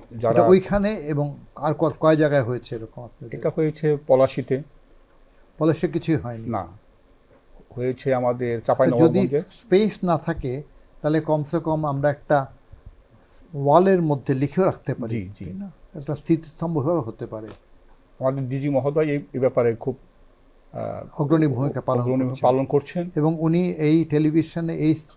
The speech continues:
Speaker 2: এই, এই প্রোগ্রামে এসে এই কথা উনি দিয়ে গেছেন যে উনি এই ব্যাপারে উনি অগ্রণী ভূমিকা পালন করছেন এবং অনেক নতুনও কাজ হয়েছে। এবং মানুষ জানতো না, আমাকে বলেছে যে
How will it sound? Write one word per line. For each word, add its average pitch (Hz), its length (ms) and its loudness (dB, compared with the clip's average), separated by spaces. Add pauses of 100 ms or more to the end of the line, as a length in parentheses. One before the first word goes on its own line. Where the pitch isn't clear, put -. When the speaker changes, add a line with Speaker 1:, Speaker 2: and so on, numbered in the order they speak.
(380)
Speaker 2:
এই, 165 220 4
এই 190 160 4
প্রোগ্রামে 170 480 0
এসে 143 380 0
এই 135 180 -8
কথা 139 240 -4
উনি 143 200 -2
দিয়ে 123 240 -4
গেছেন 127 360 -8
যে 120 80 -6
উনি 117 260 -8 (460)
এই 147 160 -2
ব্যাপারে 135 400 -2
উনি 127 200 -4
অগ্রণী 117 360 -4
ভূমিকা 117 340 -8
পালন 120 260 -6
করছেন 143 360 -6
এবং 139 120 -6
অনেক 151 280 -2
নতুনও 147 320 -2
কাজ 123 260 -4
হয়েছে। 127 360 -6 (220)
এবং 160 160 2
মানুষ 165 340 2
জানতো 190 340 0
না, 165 80 0
আমাকে 151 240 -2
বলেছে 123 500 -6 (460)
যে 151 140 -2